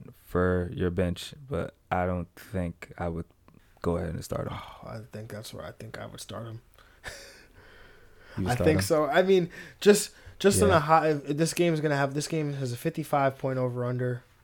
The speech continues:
Speaker 2: Um, I think
Speaker 1: Yeah.
Speaker 2: it's the highest. I think that's the highest over under on this, on the entire, on the entire weekend or the entire slate. So, um,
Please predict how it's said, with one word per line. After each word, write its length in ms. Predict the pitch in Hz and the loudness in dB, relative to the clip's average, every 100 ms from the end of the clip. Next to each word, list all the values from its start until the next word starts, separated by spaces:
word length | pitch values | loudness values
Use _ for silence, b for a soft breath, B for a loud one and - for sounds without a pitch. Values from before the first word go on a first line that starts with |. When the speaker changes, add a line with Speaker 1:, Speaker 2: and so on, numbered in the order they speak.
| - - 113 | -20 -16 -8
Speaker 2:
Um, 400 | 113 110 117 123 _ - | -6 -6 -8 -14 _ -18
I 40 | 127 | -6
think 200 | - - | 0 2
Speaker 1:
Yeah. 60 | |
Speaker 2:
it's 80 | 92 | 0
the 120 | 120 | -2
highest. 460 | 117 127 127 123 - | 0 2 2 -2 -8
I 60 | |
think 180 | 123 131 | -8 -8
that's 140 | 127 - | -8 -10
the 80 | |
highest 380 | 120 127 127 123 | -4 0 0 -2
over 240 | 123 117 120 | -4 -4 -6
under 240 | 120 117 | -6 -6
on 140 | 117 117 | -6 -8
this, 240 | - - | -10 -12
on 160 | 120 117 | -10 -8
the 80 | 113 | -8
entire, 640 | 113 123 117 113 123 - - - | -8 -8 -6 -6 -10 -12 -20 -18
on 160 | 120 117 | -12 -10
the 100 | 113 | -10
entire 320 | 113 120 113 | -8 -8 -4
weekend 540 | 120 131 127 120 120 131 | -4 -4 -4 -6 -8 -10
or 140 | 120 | -10
the 60 | 117 | -10
entire 360 | 117 117 117 | -8 -8 -8
slate. 480 | 113 - 123 120 - b b b b b b - | -8 -4 -2 -2 -6 b b b b b b -18
So, 680 | - - 120 117 113 110 113 _ b b b b b b | -14 -6 -2 -2 -2 -6 -10 _ b b b b b b
um, 420 | 113 110 104 104 | -8 -6 -6 -10